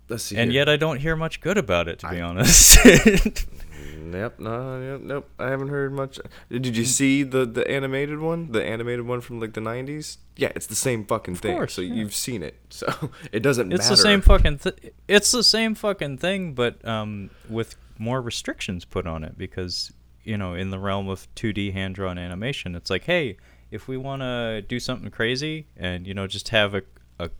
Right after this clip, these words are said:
Speaker 2: random light source appear from behind Uncle Scar and, like, have Nazi goose-stepping hyenas and stuff
Speaker 1: Mm-hmm.
Speaker 2: appear with green ethereal lighting, we can do that." You know, nobody will question that, but if you have photorealistic C G I and then you start doing crazy shit like that,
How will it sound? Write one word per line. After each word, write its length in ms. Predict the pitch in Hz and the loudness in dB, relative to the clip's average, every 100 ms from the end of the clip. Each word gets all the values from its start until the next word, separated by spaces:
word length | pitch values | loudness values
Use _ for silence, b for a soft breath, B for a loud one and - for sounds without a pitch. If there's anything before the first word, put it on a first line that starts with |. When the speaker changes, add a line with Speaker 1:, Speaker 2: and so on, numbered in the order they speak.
| - - - | -14 -16 -10
Speaker 2:
random 760 | 95 104 110 110 101 90 90 | 0 2 2 0 -2 -6 -2
light 240 | 98 107 - | 2 2 0
source 380 | - 123 127 - | -4 -2 -4 -8
appear 460 | 107 - 117 123 | -6 -2 0 0
from 260 | - 117 104 | -2 -4 -2
behind 500 | 107 107 107 107 104 | -4 -2 -2 -2 -4
Uncle 260 | 110 110 | -6 -6
Scar 500 | 104 - 107 120 123 | -8 -4 -2 0 -2
and, 260 | 123 117 90 | -4 -6 -6
like, 160 | 87 - | -6 -2
have 400 | 104 98 92 - b b b b - | 0 0 -4 -14 b b b b -14
Nazi 440 | 101 107 113 - 110 | -6 -4 -2 -2 -2
goose-stepping 720 | 110 113 - - 110 120 110 | 2 0 2 2 4 4 2
hyenas 500 | 107 104 113 127 123 | 4 4 6 6 6
and 100 | 123 | 6
stuff 300 | - 135 127 | 8 8 4
Speaker 1:
Mm-hmm. 120 | 113 | 2
Speaker 2:
appear 280 | 139 131 131 | 6 6 6
with 240 | 117 - | 4 2
green 480 | - 107 117 117 120 | 0 2 2 2 -2
ethereal 640 | - 101 - 113 117 113 | -4 -2 0 0 0 0
lighting, 400 | 98 104 147 151 - - | 0 0 -2 -8 -12 -12
we 80 | 262 | -8
can 140 | 269 | -6
do 120 | 202 240 | -4 0
that." 260 | 117 151 - - - | 0 0 -6 -10 -8
You 80 | 127 | -6
know, 60 | |
nobody 340 | 123 143 160 143 | 0 2 4 2
will 80 | - | 4
question 400 | 208 - - 87 | 2 2 -4 -4
that, 240 | 90 - | -4 -2
but 80 | 107 | -2
if 140 | 104 | 0
you 80 | 120 | -2
have 120 | 123 | -2
photorealistic 880 | - 123 127 117 120 120 123 - 107 | 0 0 0 -2 -2 -2 -2 -4 -6
C 180 | - 110 | -4 -4
G 200 | 104 110 | -4 -4
I 180 | 131 110 | -2 -2
and 200 | 95 90 | -2 2
then 240 | 107 147 | 4 4
you 80 | 160 | 2
start 320 | - 175 151 | 0 0 0
doing 240 | 120 147 156 | 0 -2 -2
crazy 300 | 170 175 185 | -2 -2 -4
shit 240 | - 190 | -6 -6
like 180 | 180 175 | -8 -4
that, 240 | 190 - | -4 -4